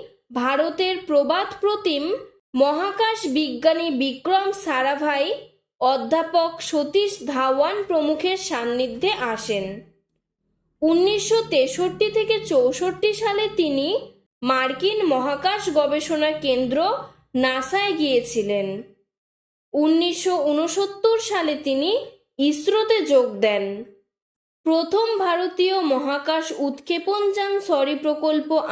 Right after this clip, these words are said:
আধিকারিক ছিলেন স্বয়ং কালাম। কৈশোরে বিমান চালক হওয়ার স্বপ্ন দেখা আব্দুল কালাম হয়ে উঠেছিলেন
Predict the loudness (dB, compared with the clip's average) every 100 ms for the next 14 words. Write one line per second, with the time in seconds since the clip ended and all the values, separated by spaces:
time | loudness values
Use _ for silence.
0 | -4 -4 0 0 0 -2 -4 -2 0 2
1 | 2 0 -8 -12 _ _ -8 0 2 2
2 | 2 -2 2 2 2 -2 -4 -8 -14 _
3 | _ _ _ _ _ _ _ 0 2 4
4 | 2 2 2 2 2 2 2 2 0 2
5 | 2 0 -2 -2 0 2 0 -2 0 0
6 | 0 -2 0 0 -2 -4 -4 -4 -4 -4
7 | -2 2 2 2 0 0 -2 0 2 4
8 | 2 0 0 0 2 2 2